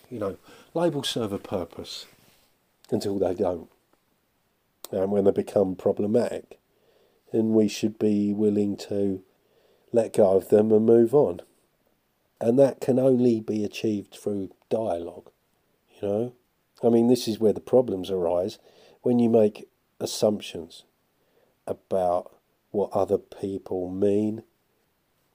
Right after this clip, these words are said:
when folks are more invested in tribalism than they are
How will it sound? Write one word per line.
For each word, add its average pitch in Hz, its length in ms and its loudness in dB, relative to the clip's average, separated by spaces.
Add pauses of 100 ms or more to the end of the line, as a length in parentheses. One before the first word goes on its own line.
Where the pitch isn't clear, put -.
(280)
when 107 560 0 (180)
folks 110 380 0
are - 40 -2
more 107 600 4
invested 107 880 -6
in 101 300 -8 (560)
tribalism 101 1000 2 (360)
than 98 200 -2
they 98 200 4
are 98 380 4